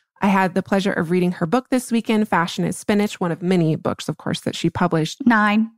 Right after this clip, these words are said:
Speaker 1: Yeah. <laughs> Available on Amazon. I highly recommend reading it. But in this book, she discusses the practice of copying as it existed in the nineteen twenties.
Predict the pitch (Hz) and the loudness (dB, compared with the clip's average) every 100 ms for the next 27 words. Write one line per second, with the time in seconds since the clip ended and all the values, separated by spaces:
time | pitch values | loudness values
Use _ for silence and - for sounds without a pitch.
0 | _ 202 165 - - 554 - 587 - - | _ 0 2 0 0 0 0 -6 -6 -14
1 | _ _ - 698 - - 247 202 214 247 | _ _ -2 -2 -2 -2 0 2 2 2
2 | 320 349 330 330 311 302 320 302 311 269 | 2 2 2 0 2 2 2 2 2 2
3 | 202 202 202 208 254 233 226 240 220 226 | 0 0 0 2 2 2 0 0 2 2
4 | 196 196 185 175 180 - - - 240 - | 2 2 2 2 2 -2 -14 -4 -2 0
5 | 277 320 320 269 254 - - 247 - _ | 0 0 -2 -2 -4 -4 -2 -2 -2 _
6 | 240 233 214 208 208 202 - 302 359 294 | -4 -2 -2 -2 -4 -6 -2 0 0 0
7 | 233 226 - - - 190 - 220 220 196 | 0 -2 -12 -12 -8 -2 0 2 0 0
8 | 190 190 180 - 190 - 165 - 175 175 | 0 -2 -6 -6 -8 -8 -8 -4 -2 -2
9 | - - 170 - 320 285 254 | -2 -4 -4 -2 0 2 0